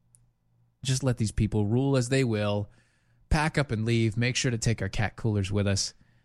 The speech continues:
because why not? Cat coolers are rugged. They keep your ice cold for up to seven days. They're made in the United States. They're fully customizable. They, they come in five different colors.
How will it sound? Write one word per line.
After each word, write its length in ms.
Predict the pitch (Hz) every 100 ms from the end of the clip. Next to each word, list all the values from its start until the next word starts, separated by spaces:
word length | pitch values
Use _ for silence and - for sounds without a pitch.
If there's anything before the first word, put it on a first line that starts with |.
| _ _ _ _ _ _
because 240 | - 120
why 140 | 107 98
not? 320 | - - - _ _ _ _ -
Cat 180 | 160
coolers 280 | 147 151 117
are 60 | 92
rugged. 320 | 90 98 117 - _ _ _ _ _ _ _
They 100 | 165
keep 200 | - 131
your 120 | 101
ice 140 | 90
cold 240 | - 101 90
for 60 |
up 100 | 101 -
to 60 |
seven 360 | 120 113 101 101
days. 280 | 104 113 131
They're 140 | 180
made 300 | 135 113 113
in 60 | 107
the 60 |
United 280 | 104 104 104
States. 240 | - 113
They're 120 | - 147
fully 240 | - 107
customizable. 840 | - 95 - 98 95 107 135 185 185
They, 160 | 202
they 160 | 190 202
come 220 | 202 214
in 80 | 196
five 480 | - - 123 143 139
different 320 | 143 147 127
colors. 500 | 127 151 269 -